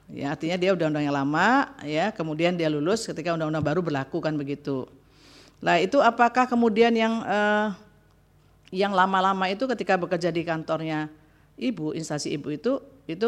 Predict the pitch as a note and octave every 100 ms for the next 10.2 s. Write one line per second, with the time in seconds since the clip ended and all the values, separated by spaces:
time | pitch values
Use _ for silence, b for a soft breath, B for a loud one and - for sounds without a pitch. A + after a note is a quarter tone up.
0 | A#3 C4 A3 G3 B3+ A#3+ - E3 - D3
1 | - G3 E3 D#3 D3+ D#3 D#3 D#3+ - D3+
2 | A#3+ G3 D#3+ E3+ D#3 D#3+ D3+ C3 - _
3 | _ _ D3 C#3 C#3 D3+ - F#3 F3 D#3+
4 | D3+ D#3 - E3 G3+ - D3+ A#2 - _
5 | _ _ _ _ - D#3+ G3+ G3 E3+ E3+
6 | E3 D#3+ F#3 - E3 - E3+ - F3+ F3+
7 | D#3 D3+ D3 C#3 - _ _ _ _ _
8 | F#3+ G3 A3 A3 A3 C#4 E4+ D#4+ G3+ A#3
9 | C#4 C4 G3 F3 E3+ F3 E3+ - E3 D#3
10 | B2